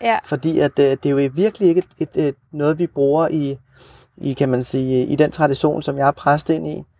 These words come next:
Speaker 1: Nej.
Speaker 2: Øhm, fordi at, øh, ja, hvad skal man sige, det, det er jo en anden måde, som, som man tænker på det her.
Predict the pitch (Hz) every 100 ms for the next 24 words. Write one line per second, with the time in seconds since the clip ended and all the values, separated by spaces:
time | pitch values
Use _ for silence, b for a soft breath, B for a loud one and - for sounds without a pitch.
0 | _ - 233 151 135 131 - - - _
1 | _ _ _ _ _ _ - - 139 165
2 | 165 147 - 117 127 - 127 - _ b
3 | b b b b _ - 131 131 - 151
4 | 139 165 147 143 - 147 151 143 135 139
5 | 135 151 147 139 151 151 143 127 131 _
6 | _ _ - 139 135 131 147 139 160 -
7 | 147 147 160 180